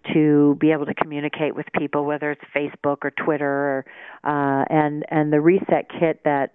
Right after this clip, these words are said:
that you can check it out. It's on my store, Kathy Kaler store dot com. Um, and it's something that I know works. And like you said, it's, it's, it's a way to reconnect with your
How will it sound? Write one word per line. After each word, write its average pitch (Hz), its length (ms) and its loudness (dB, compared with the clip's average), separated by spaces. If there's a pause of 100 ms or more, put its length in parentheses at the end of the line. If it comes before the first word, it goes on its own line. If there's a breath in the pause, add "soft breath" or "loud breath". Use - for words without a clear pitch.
that 147 280 -2 (120)
you 165 140 -6
can 147 300 -6
check - 260 -2
it 147 80 -2
out. 147 220 -2
It's 143 120 -4
on 139 180 -2
my 135 260 -2 (120)
store, 135 340 2
Kathy 135 320 -4
Kaler 135 360 -2
store 127 240 0
dot 127 200 -4
com. 127 440 -4 (500 loud breath)
Um, 139 580 0
and 151 540 2
it's 170 260 2
something 190 460 2
that 165 340 0
I 165 140 -4
know 175 220 0
works. 190 500 2 (160)
And 147 420 -2
like 151 200 -2
you 190 200 0
said, 170 380 2
it's, 151 260 0 (500 loud breath)
it's, 160 220 2 (360)
it's 180 140 -6
a 175 60 4
way 165 320 2
to 220 120 -2
reconnect 151 880 -6
with 143 400 -4 (120)
your 135 500 -4